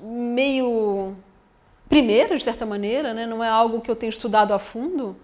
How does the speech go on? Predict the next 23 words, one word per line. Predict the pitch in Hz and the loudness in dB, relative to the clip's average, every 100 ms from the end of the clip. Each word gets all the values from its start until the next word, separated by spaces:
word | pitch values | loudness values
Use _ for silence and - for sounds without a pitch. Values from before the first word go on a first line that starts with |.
| _ _ _ _ _ - | _ _ _ _ _ -20
Então, | 196 208 202 | -10 -6 -6
eu | |
tô | 202 214 | -2 -2
também | 208 208 214 214 | 0 -2 0 -2
<laughs> | |
falando | - - 294 320 254 302 | 6 10 10 8 4 4
um | 233 | 2
pouco | - 233 233 | 4 4 2
minhas, | 214 214 202 190 190 | -2 -2 -2 -4 -6
minhas | 202 196 | -4 -4
impressões. | 202 196 185 - 202 247 392 - - _ _ _ _ _ _ | -4 -6 -6 -6 -10 -8 -8 -10 -20 _ _ _ _ _ _
Certamente, | - 226 233 233 202 214 247 277 - 214 190 196 | -4 -2 -2 -2 -2 -2 -2 -4 -6 -6 -6 -8
há | 202 185 180 180 175 170 160 156 - _ _ _ _ - | -8 -6 -6 -8 -10 -14 -16 -20 -20 _ _ _ _ -14
autores, | 175 170 208 214 226 | -12 -8 0 2 4
autoras | 196 180 190 190 214 | 2 0 -2 -4 -4
que | 196 | -2
devem | 190 214 | -2 -2
ter | 190 | -6
trabalhado | 185 190 185 185 175 180 | -8 -6 -4 -4 -6 -10
mais | 170 - | -14 -14
com | 190 | -14
isso, | 196 269 - 202 | -12 -12 -14 -16
né? | 196 226 | -14 -14